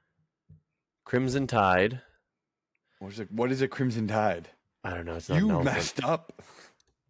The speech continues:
Speaker 1: No, I knew the story of it was
Speaker 2: The
Speaker 1: because
Speaker 2: magic
Speaker 1: there was a lot of
Speaker 2: within our
Speaker 1: crimson coming
Speaker 2: hearts.
Speaker 1: in.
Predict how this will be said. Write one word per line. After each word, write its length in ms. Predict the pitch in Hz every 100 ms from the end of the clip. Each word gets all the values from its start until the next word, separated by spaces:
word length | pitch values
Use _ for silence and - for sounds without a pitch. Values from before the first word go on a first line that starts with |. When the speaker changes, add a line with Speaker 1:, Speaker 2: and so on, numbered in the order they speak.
| _ -
Speaker 1:
No, 120 | 117
I 100 | 123
knew 220 | 151 180
the 120 | 143 143
story 420 | - 180 196 120
of 140 | 101
it 160 | 101 -
was 180 | 107 165
Speaker 2:
The 60 |
Speaker 1:
because 180 | 170 156
Speaker 2:
magic 240 | 104 95
Speaker 1:
there 100 | 98
was 120 | 95 92
a 60 |
lot 200 | 90 87
of 200 | 85 82 90
Speaker 2:
within 260 | 98 107
our 80 | 123
Speaker 1:
crimson 260 | 127 92 90
coming 220 | 87 85
Speaker 2:
hearts. 180 | 82
Speaker 1:
in. 80 | 85